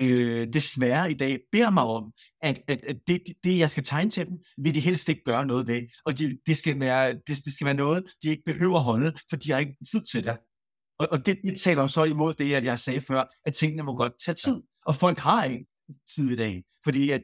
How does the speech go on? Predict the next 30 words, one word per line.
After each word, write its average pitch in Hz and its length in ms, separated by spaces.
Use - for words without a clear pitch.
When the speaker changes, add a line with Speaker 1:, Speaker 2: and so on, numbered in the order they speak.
Speaker 1:
de 151 80
skal 135 180
tjene 156 140
en 143 40
masse 123 180
penge, 151 300
og, 123 420
Speaker 2:
Mm. - 100
Speaker 1:
og 120 100
det 135 80
er 123 40
dyrt 156 260
at 147 60
leve, 139 340
og 131 160
det 120 160
er 123 80
det. 170 140
Det, 143 280
det, 143 200
det 156 100
skal - 120
jeg 131 40
ikke - 160
underkende. 135 400
Øh, 123 480
men, 151 200
men, 147 180
men, 143 160
men, 147 140